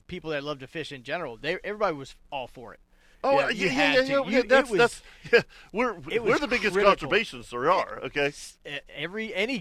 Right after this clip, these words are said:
Speaker 1: charter captain I've ever known, yeah,
Speaker 2: Yeah.
Speaker 1: I mean, you would talk about a true conservationist, go
Speaker 2: Yeah.
Speaker 1: talk to a charter captain.
Speaker 2: Yeah, exactly.
Speaker 1: But the, the, the,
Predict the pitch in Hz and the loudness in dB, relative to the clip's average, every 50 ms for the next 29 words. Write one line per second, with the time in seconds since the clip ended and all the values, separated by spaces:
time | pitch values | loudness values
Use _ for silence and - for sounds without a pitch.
0 | 143 - - 196 202 202 196 - 196 196 196 175 165 160 175 190 202 208 202 208 | -6 -4 -2 -2 0 0 0 0 0 -2 -2 0 -2 -2 -2 -2 -2 -6 -6 -6
1 | 214 226 233 180 139 165 156 117 110 117 120 160 151 131 160 156 139 139 170 180 | -6 -6 -6 -4 -4 -4 -4 -4 -6 -6 -4 -2 -2 -2 -2 -6 -8 -8 -10 -10
2 | 165 - 156 160 147 156 156 131 120 - - 185 180 - - 175 170 143 147 143 | -6 -6 -6 -4 -2 -4 -4 -6 -6 -10 -14 -14 -10 -6 -6 -6 -6 -6 -8 -10
3 | 170 185 180 - 214 208 - - - - 151 196 185 160 147 135 - 147 139 127 | -10 -10 -10 -12 -16 -18 -16 -14 -8 -4 -4 -4 -4 -4 -8 -8 -8 -8 -10 -10
4 | - - 117 110 - 165 151 131 - 131 135 107 139 131 123 - 104 101 - 170 | -10 -12 -14 -8 -2 -2 -2 -2 -2 -4 -6 -2 0 0 0 -2 -6 -8 -6 -6
5 | 151 139 131 139 165 160 170 160 139 131 151 147 135 | -6 -6 -10 -10 -8 -6 -6 -6 -6 -6 -8 -8 -8